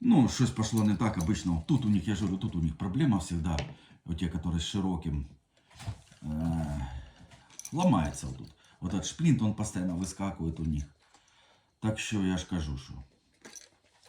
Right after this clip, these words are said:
ми от зробили, надіюсь, поїдемо на рибалку,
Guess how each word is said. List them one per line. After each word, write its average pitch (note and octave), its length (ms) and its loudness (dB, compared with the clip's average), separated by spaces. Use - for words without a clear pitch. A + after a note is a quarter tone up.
ми F#2 220 2
от D#2+ 200 -2
зробили, A#2+ 460 6
надіюсь, G2 580 4
поїдемо G2 420 2
на F2 120 2
рибалку, G#2+ 600 2